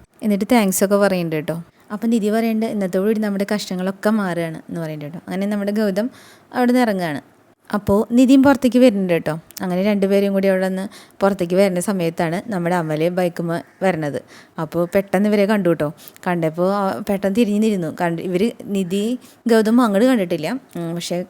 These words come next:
അമല് കണ്ട വശം വേഗം ഗേറ്റിൻ്റെ ഉള്ളിലേക്ക് ഓടി കയറി കേട്ടോ. എന്നിട്ട് എത്തിച്ച് നോക്കുകയാണ്. എന്നിട്ട് പറയുന്നുണ്ട്, "ശോ, എത്ര നാളെ ഇനി ഇങ്ങനെ ഒളിച്ച് കളിക്കേണ്ടി വരുമോ?" എന്ന് പറയുന്നുണ്ട്. അപ്പം നിധിയും ഗൗതമും കുറച്ച് റൊമാൻസിലാണ് ഇങ്ങനെ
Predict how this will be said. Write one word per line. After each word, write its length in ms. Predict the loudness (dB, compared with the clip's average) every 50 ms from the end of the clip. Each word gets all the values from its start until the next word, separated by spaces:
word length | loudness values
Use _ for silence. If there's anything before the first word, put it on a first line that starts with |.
| -10 -8
അമല് 360 | -6 -4 -4 -2 -2 -2 -2
കണ്ട 220 | -2 -2 -2 0
വശം 260 | -2 -2 -2 -2 -4
വേഗം 400 | -2 -2 -2 -2 -4 -4 -6 -4
ഗേറ്റിൻ്റെ 280 | -2 -2 -2 -2 -4 -4
ഉള്ളിലേക്ക് 220 | -2 -2 -2 -2
ഓടി 180 | -2 -2 -2 -4
കയറി 240 | -4 -4 -4 -4 -4
കേട്ടോ. 220 | -6 -8 -8 -10 -12 _ _ _ _ _ _ _ _ _ -8
എന്നിട്ട് 200 | -6 -4 -2 -2
എത്തിച്ച് 300 | -2 -4 -4 -6 -6 -4
നോക്കുകയാണ്. 380 | -2 -2 -2 -2 -4 -6 -6 -6
എന്നിട്ട് 240 | -6 -8 -8 -8 -8
പറയുന്നുണ്ട്, 480 | -6 -6 -6 -6 -6 -6 -6 -8 -8
"ശോ, 280 | -10 -10 -10 -10 -10 -10 -10
എത്ര 260 | -12 -10 -8 -6 -6
നാളെ 240 | -4 -2 -2 -2 -2
ഇനി 120 | -2 -2 -2
ഇങ്ങനെ 160 | -2 -2 -2
ഒളിച്ച് 260 | -2 -2 -4 -4 -4
കളിക്കേണ്ടി 360 | -2 -2 -2 -4 -6 -6 -4 -4
വരുമോ?" 400 | -4 -4 -4 -4 -4 -4 -6 -8 -10 -14 -20 -20
എന്ന് 220 | _ _ -10 -8 -6
പറയുന്നുണ്ട്. 180 | -6 -6 -8
അപ്പം 160 | -8 -6 -6 -6
നിധിയും 260 | -6 -6 -6 -6 -4
ഗൗതമും 480 | -4 -4 -4 -4 -4 -4 -6 -8 -8
കുറച്ച് 280 | -10 -10 -10 -6 -4 -2
റൊമാൻസിലാണ് 580 | -2 0 0 0 -2 -2 -4 -4 -4 -2 -2 -4
ഇങ്ങനെ 240 | -6 -6 -8 -10